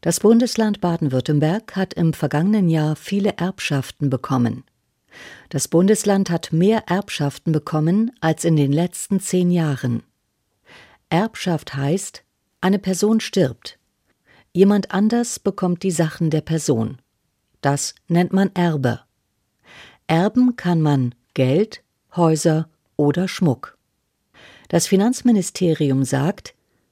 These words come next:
das Bundesland Baden-Württemberg hat im Jahr zweitausendfünfundzwanzig mehr als dreizehn Millionen Euro geerbt. Das ist doppelt so viel wie im Jahr zweitausendvierundzwanzig. Darum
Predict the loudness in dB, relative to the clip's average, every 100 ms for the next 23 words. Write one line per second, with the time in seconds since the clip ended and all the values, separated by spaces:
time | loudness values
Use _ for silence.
0 | _ -4 -4 0 2 4 2 -2 -2 -2
1 | 0 -2 0 0 0 0 0 0 -2 -6
2 | _ -20 -20 -2 -2 0 2 2 0 -2
3 | -4 -2 -4 -4 -2 0 0 0 -2 -2
4 | -2 -2 -2 -4 -4 -6 -2 2 2 0
5 | -6 -4 -4 -4 -2 0 2 2 2 2
6 | 0 0 0 0 2 0 -2 -2 -2 -4
7 | -8 -20 _ _ _ _ -20 -20 -6 -2
8 | 0 -2 -2 -2 0 -2 0 -2 -2 0
9 | 2 2 0 0 0 0 -2 -4 -2 -2
10 | -4 -4 -2 -2 0 0 2 2 -2 -2
11 | -2 -2 -4 -6 -8 -20 _ _ _ _
12 | _ _ _ _ -8 -2 0 0 2